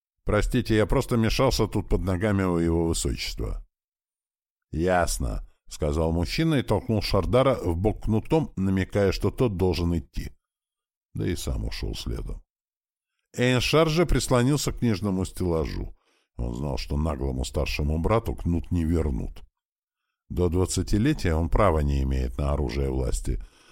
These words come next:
Но Шадиф ещё долго будет злиться. Впрочем, уже не одну опалу Шадифа Эйншард успел пережить, и эту он переживёт. Здешние законы понять было нетрудно.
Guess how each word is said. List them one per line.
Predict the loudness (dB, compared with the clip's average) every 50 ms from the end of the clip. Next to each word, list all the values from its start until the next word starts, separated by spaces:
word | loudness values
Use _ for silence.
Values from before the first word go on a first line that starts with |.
| -12 -4 0
Но | 4 4 4 6
Шадиф | 6 6 6 6 4 4 2 2 2
ещё | 0 0 2 0 0
долго | 4 4 4 4 4 4 2
будет | 4 4 2 2 2
злиться. | 2 2 2 2 2 0 -2 -2 -2 -2 -2 -2 -2 -6 _ _ _ _ _ _ _ _ _ _
Впрочем, | 0 2 2 2 0 -2 -2 -4 -6 -12 -12 -4
уже | -2 -2 0 2 2 2
не | 2 2
одну | 2 0 0 0 -2 -2 -2
опалу | -4 -4 -4 -2 -2 -2 -4 -4
Шадифа | -2 -2 -2 0 0 -2 -2 -2 -2 -4 -4 -6 -10 -14 -12 -6
Эйншард | -2 0 2 2 0 0 2 2 2 2 2
успел | -2 -4 -2 0 0 0 0
пережить, | 0 0 0 2 2 0 0 -2 -4 -6 -8 -10 -14 -14 -12 -6
и | -2 0 0
эту | 0 0 -2 -4
он | -4 -4 -4 -4
переживёт. | -4 -4 -4 -4 -4 -4 -4 -6 -6 -6 -8 -10 -12 -16 _ _ _ _ _ _ _ _ _ -20 -20 -20 _ _ _ _ _ _ _ _ _ _ _ _ _ _ _ _ _ _ _ _ _ _ _ _ _ _ _ _ _ _ _ _ _ _ _ -4
Здешние | -4 -2 0 0 0 0 0 0 -2 -2 0
законы | 0 -2 -2 -2 -2 -2 -2 -2 -2
понять | -2 -2 -2 -2 -2 -4
было | -4 -4 -2 -2 -2
нетрудно. | -4 -4 -6 -6 -8 -8 -8 -8 -10 -10 -10 -10 -12